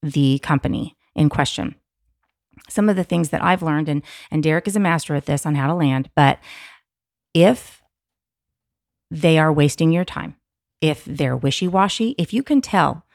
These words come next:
I mean, I can tell within the first thirty seconds of me asking questions of them.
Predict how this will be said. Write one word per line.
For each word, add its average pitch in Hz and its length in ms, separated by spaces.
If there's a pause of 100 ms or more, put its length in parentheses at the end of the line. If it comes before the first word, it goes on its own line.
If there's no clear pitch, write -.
(180)
I - 60
mean, 170 180
I 285 120
can 208 140
tell 165 220
within 165 320
the 156 60
first 190 400 (460)
thirty 190 180
seconds - 600 (440)
of 156 120
me 156 200
asking 151 400
questions 175 480
of 165 260
them. - 260